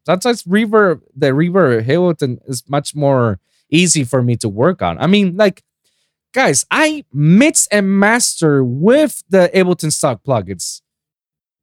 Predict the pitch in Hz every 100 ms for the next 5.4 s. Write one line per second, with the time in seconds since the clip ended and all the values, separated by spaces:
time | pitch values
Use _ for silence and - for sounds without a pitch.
0 | _ _ _ 170 190 214 320 - 247 226
1 | 214 - 196 196 175 160 131 160 294 233
2 | - 160 147 - _ _ _ _ - 208
3 | - 277 220 202 170 175 - - 214 120
4 | 123 269 381 320 302 311 269 - 208 220
5 | 233 214 220